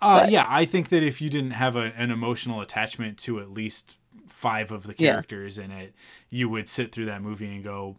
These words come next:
Speaker 1: "So?" Right?
Speaker 2: Yeah.
Speaker 1: But, but if you do, even if you have an emotional attachment to one of the many franchises within the M C U, so let's say, uh, uh, Ant-Man is the only one that you actually care about. Everything else sucks,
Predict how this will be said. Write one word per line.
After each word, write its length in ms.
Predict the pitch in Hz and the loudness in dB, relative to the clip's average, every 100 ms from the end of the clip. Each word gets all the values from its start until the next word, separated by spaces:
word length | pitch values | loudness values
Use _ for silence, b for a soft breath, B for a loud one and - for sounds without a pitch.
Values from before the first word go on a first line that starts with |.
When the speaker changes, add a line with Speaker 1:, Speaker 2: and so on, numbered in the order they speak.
| _ | _
Speaker 1:
"So?" 640 | - - - 98 113 151 165 _ b b b b | -14 -10 -10 -8 -8 -8 -12 _ b b b b
Right? 280 | 110 113 135 | -2 0 0
Speaker 2:
Yeah. 60 | 151 | -2
Speaker 1:
But, 400 | 147 139 131 147 | -2 -2 -4 -6
but 180 | 135 147 | -2 0
if 220 | 143 131 | 0 -2
you 160 | 156 147 | -6 -6
do, 680 | 113 131 135 139 131 113 - _ _ _ _ _ _ _ | -4 -2 0 0 -2 -2 -8 _ _ _ _ _ _ _
even 240 | 175 185 226 | -2 2 4
if 160 | 208 | 2
you 140 | 196 180 | 2 2
have 300 | 160 156 143 - | 2 0 -4 -4
an 160 | 139 | -2
emotional 420 | 135 131 123 131 | 0 -2 -2 -4
attachment 540 | 117 120 117 - 117 110 | -4 -4 -4 -4 -6 -6
to 120 | 123 | -6
one 680 | 107 101 104 117 127 135 139 | -6 -8 -4 -2 0 -2 -4
of 380 | 120 117 107 | -6 -6 -6
the 80 | 113 | -6
many 240 | 113 110 110 | -6 -6 -6
franchises 640 | 113 104 104 98 98 92 | -6 -8 -8 -10 -10 -16
within 240 | 98 107 | -14 -12
the 140 | 101 98 | -12 -12
M 140 | 95 | -12
C 160 | 95 98 | -12 -12
U, 300 | 98 92 90 | -14 -16 -14
so 160 | - 104 | -12 -10
let's 240 | 101 - | -10 -10
say, 400 | - 101 95 87 b b b b | -10 -8 -10 -16 b b b b
uh, 280 | 113 104 98 92 90 - - | -10 -10 -10 -14 -18 -16 -10
uh, 180 | 110 98 98 - | -10 -10 -16 -4
Ant-Man 560 | 127 131 117 95 90 95 _ _ - | -4 -2 -6 -10 -16 -20 _ _ -2
is 220 | 127 110 | -2 0
the 140 | 123 | -2
only 240 | 120 120 113 | -2 -4 -4
one 140 | 110 | -6
that 60 | 104 | -8
you 120 | 101 | -10
actually 320 | 98 - 98 | -10 -10 -12
care 180 | - 98 | -12 -14
about. 240 | 87 87 | -14 -10
Everything 380 | 131 151 156 143 | -4 0 0 0
else 160 | 120 113 | -2 -4
sucks, 460 | - 95 - - | -6 -8 -10 -16